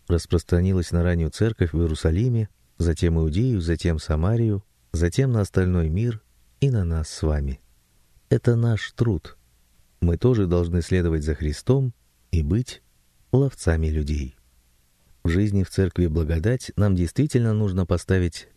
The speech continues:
на этом акцент. На днях один человек сказал мне: «Как-то кажется, что ты именно сейчас ставишь акцент на благовестии. Ты подчёркиваешь новую глубину и измерение в духовной жизни». Я сказал ему: «Ну, на самом деле я лишь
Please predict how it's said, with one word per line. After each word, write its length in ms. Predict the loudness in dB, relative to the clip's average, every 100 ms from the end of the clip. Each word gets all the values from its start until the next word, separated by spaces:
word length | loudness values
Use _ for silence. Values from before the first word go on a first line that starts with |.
| _
на 120 | 0 0
этом 240 | 0 0
акцент. 520 | -2 -4 -4 -4 -10 _ _ _ 0
На 180 | 2 2
днях 300 | 2 2 2
один 220 | 0 0
человек 440 | 0 2 2 -2
сказал 420 | 0 0 2 0
мне: 240 | 0 -4 -6 _ _ _
«Как-то 320 | 0 4 4
кажется, 400 | 4 2 0 -2
что 180 | 0 0
ты 140 | 2
именно 380 | 0 0 2 0
сейчас 400 | 0 0 0 -2
ставишь 400 | 0 0 2 0
акцент 420 | -2 0 0 0 -8 -2
на 100 | 2
благовестии. 800 | 2 2 0 -2 -2 -4 -4 -6 _ _ _
Ты 100 | 2
подчёркиваешь 720 | 2 2 2 2 2 2 2
новую 340 | 0 2 2 0
глубину 520 | 0 0 0 0 -2 -2
и 140 | 0
измерение 500 | 0 0 0 0 -2
в 40 | -2
духовной 440 | -2 -2 0 -2
жизни». 500 | -2 -2 -2 -4 -4 _ _ _ _
Я 140 | 0
сказал 400 | 4 2 4 2
ему: 300 | 0 -2 -4 -10 _ 0
«Ну, 200 | 2 2
на 140 | 0
самом 340 | 2 2 2 2
деле 220 | 0 2
я 100 | 0
лишь 240 | 0 -4